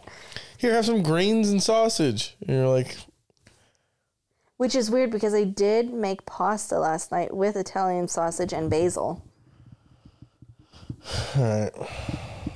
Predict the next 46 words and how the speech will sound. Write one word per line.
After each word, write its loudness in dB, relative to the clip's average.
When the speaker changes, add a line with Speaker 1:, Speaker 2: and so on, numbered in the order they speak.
Speaker 1:
I 0
don't 4
even 2
know 2
if -2
that's -2
related. -2
Speaker 2:
It's -6
not, -6
but -4
Speaker 1:
Was 2
that, 2
you 2
went 2
there 4
yesterday? 2
That's 2
what 2
you 2
said? 2
Speaker 2:
Yeah. 2
Speaker 1:
Yesterday? -2
Oh. -4
Speaker 2:
Yeah. -8
Speaker 1:
I -2
don't -2
fucking -6
know, -2
dude. -4
It's -10
kinda -2
weird. -2
So -2
what 2
happens 0
when 0
you -2
start 0
going 0
to 0
those 2
seances 0
you've -2
been -2
going -2
to? -2